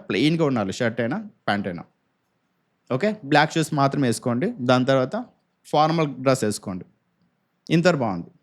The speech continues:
ఓకేనా? So దాని తర్వాత హెయిర్ కట్ కూడా చూస్తారు, నువ్వు హెయిర్ కట్ ఎలా ఉన్నావు ఏంటి అది కూడా చూస్తారు. సింపుల్గా క్లియర్ కట్‌గా ఒక ఎంప్లాయీ ఎలా అయితే ఉండాలనుకుంటున్నారో ఈ విధంగా మీరు వెళ్ళి ఏదైనా కూడా క్లారిటీగా మీరు చెప్పండి, సరిపోతుంది. So ఇవన్నీ కూడా ప్రీ ఇంటర్వ్యూకి సంబంధించిన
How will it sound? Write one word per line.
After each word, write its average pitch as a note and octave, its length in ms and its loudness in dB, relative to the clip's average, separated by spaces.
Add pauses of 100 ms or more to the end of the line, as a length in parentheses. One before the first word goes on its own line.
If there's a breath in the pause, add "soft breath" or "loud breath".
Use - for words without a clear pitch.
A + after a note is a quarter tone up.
ఓకేనా? B2+ 260 -4 (420 soft breath)
So F3 80 -4
దాని E3 180 2
తర్వాత F3 200 0
హెయిర్ F#3+ 260 4
కట్ G#3+ 160 0
కూడా G3+ 160 0
చూస్తారు, - 340 -2 (800)
నువ్వు B2+ 180 -4
హెయిర్ C3+ 220 -2
కట్ D3 160 -2
ఎలా C3 160 2
ఉన్నావు B2+ 260 0
ఏంటి A#2+ 340 0
అది A#2+ 140 2
కూడా D3+ 160 2
చూస్తారు. G#2+ 380 -6 (260)
సింపుల్గా E3 580 -2
క్లియర్ D3 420 0
కట్‌గా B2 340 -2 (400 soft breath)
ఒక B2 180 -4 (100)
ఎంప్లాయీ D3+ 400 2
ఎలా C3+ 140 4
అయితే D3 160 0
ఉండాలనుకుంటున్నారో A#2 720 -2 (100)
ఈ C3 180 2
విధంగా D3+ 320 -6
మీరు C3 200 -4
వెళ్ళి A2 380 -4 (340)
ఏదైనా G3 360 2
కూడా D#3 260 -2
క్లారిటీగా D3+ 560 0
మీరు C3 180 -2
చెప్పండి, A2+ 380 -4
సరిపోతుంది. F#2+ 520 -10 (320 soft breath)
So - 120 0
ఇవన్నీ F#3+ 520 4
కూడా G#3 180 2
ప్రీ G#3 260 2
ఇంటర్వ్యూకి F#3 440 2
సంబంధించిన D#3+ 680 2